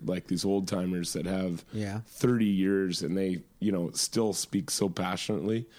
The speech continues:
Speaker 1: about their first field season.
Speaker 2: Yeah, yeah.
Speaker 1: Right? So, you know, it, it's, no matter where you end up, it's gonna be that, you know, uh, formative,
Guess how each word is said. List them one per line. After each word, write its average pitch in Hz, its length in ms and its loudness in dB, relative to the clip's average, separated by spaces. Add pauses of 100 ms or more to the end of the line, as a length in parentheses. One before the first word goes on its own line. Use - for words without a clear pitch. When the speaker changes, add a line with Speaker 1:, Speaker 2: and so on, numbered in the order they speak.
(200)
Speaker 1:
about 92 180 0
their 82 100 -2
first - 360 -2
field 80 260 -2
season. 82 340 -8 (100)
Speaker 2:
Yeah, 113 200 0
yeah. 120 240 2
Speaker 1:
Right? 101 240 0
So, 95 400 2 (320)
you 113 140 4
know, 95 180 0 (100)
it, 104 60 0
it's, 104 480 0 (800)
no 101 80 0
matter 127 220 4
where 117 220 2
you 110 140 4
end 98 140 2
up, 90 220 0 (260)
it's 92 160 -2
gonna 107 220 2
be 98 240 4
that, 90 260 0 (380)
you 95 120 2
know, 90 220 0 (500)
uh, 87 240 0
formative, 95 840 0